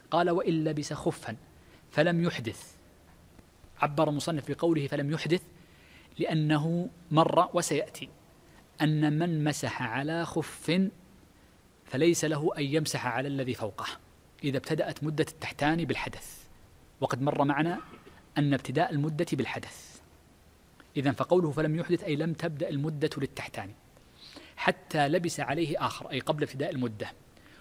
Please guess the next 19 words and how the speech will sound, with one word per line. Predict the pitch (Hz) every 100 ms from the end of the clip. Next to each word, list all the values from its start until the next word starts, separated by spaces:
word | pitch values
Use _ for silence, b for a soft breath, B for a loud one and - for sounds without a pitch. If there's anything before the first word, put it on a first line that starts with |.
| b -
وكانا | 135 175 190 185 185
صحيحين، | - 160 156 131 104
هذه | 127
الحالة | - - 143 -
الأولى، | - 143 110 - - b b b b -
بأن | 190 147
توفرت | 139 165 - 143
فيهما | - 160 135 151 175 - - - -
في | -
الف-، | 143 156 -
في | -
الف-، | 139 151 -
في | -
الخفين | 135 135 - 160 151
معا | 147 131 - -
التحتاني | - - 151 151
والفوقاني | 143 143 135 120 139 160 190 240 B B B
الشروط | 135 156 156
السابقة. | - 120 104 101 -